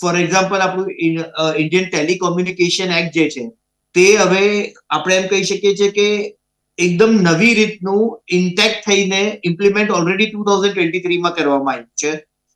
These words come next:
ને જેમાં પણ સાયબર ક્રાઇમને રિલેટેડ ઘણી બધી ઇસ્યુઝ એડ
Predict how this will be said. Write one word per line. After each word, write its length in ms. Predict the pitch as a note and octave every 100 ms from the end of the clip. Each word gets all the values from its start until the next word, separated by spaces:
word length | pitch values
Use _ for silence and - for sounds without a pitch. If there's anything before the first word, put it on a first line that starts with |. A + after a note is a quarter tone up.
| -
ને 120 | E3
જેમાં 640 | D3 D#3+ F3+ G3 G3+ G3+ -
પણ 180 | A3+
સાયબર 440 | A#3+ - E3+ F3 G#3+
ક્રાઇમને 540 | G#3 F#3+ G3 G3+ G#3+
રિલેટેડ 500 | F#3 F3+ G3 G#3 G#3 E3+
ઘણી 180 | E3+
બધી 180 | G3+ G#3
ઇસ્યુઝ 520 | G#3 F3+ - F#3+ G3 G#3 _ _ _ _ _
એડ 460 | E3 F#3 F#3 G#3+